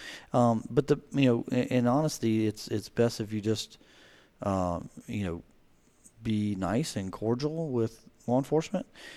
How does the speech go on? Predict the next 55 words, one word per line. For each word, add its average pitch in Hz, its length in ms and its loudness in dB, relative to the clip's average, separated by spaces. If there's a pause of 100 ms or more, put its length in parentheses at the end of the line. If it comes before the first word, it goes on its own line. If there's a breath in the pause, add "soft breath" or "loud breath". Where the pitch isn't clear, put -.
(220 loud breath)
and 104 200 0
you 110 100 -2
can 101 160 -6
be 113 180 2
nice 117 300 4
about 113 320 2
not 127 280 0 (160)
talking 120 360 0
about 78 240 -6
it. - 140 -10
You 110 100 -4
can 104 100 -4
just 98 160 -10
say, 113 180 -2
"Hey, 127 200 0
look, 117 200 -4
I'm, 101 240 -6
I 98 60 -2
don't 98 120 -2
wanna 98 160 -2
talk 127 220 -2
about 123 220 -2
this. 127 300 -2 (560 loud breath)
Uh, 95 240 0
I - 20 -2
want 98 300 -4
an 95 160 -4
attorney. 139 480 0
I 120 40 0
wanna 92 160 -2
speak - 220 -12
to 90 100 -12
my 87 120 -2
attorney," 131 300 -4
you 127 180 -2
know, 92 60 -2
things 95 260 -8
like 90 140 -10
that. 135 200 -2 (640 loud breath)
Um, 90 440 -2 (1120)
but 123 100 4
again, 127 200 6
if 113 120 0
it's 127 120 -2
something 135 320 2
simple 127 340 -2
like 110 200 2
a 101 60 -4
traffic 127 400 -2
offense 139 460 0
or 107 80 -2
something - 280 -6
along 123 140 0
those 143 160 2
lines, 147 460 -4